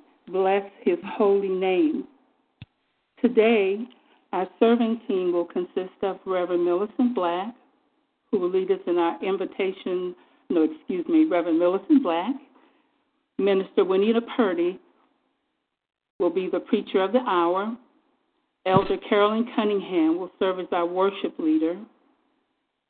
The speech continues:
Sister Cassandra Lewis will again act as our talk show manager and music coordinator. Sister Helena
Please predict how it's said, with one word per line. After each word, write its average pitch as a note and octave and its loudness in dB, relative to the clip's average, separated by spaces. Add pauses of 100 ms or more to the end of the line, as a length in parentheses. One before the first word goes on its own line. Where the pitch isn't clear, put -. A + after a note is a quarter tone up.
(440)
Sister G3+ -2
Cassandra A#3+ 2
Lewis F3+ 0 (840)
will F#3 0
again F#3+ 0
act F3 0
as F#3 -4
our F3 -2 (100)
talk F#3 0 (100)
show G3 -2
manager F#3 -2
and F3 0
music F3 -4
coordinator. F3 -2 (1300)
Sister G#3 -2
Helena F#3+ -2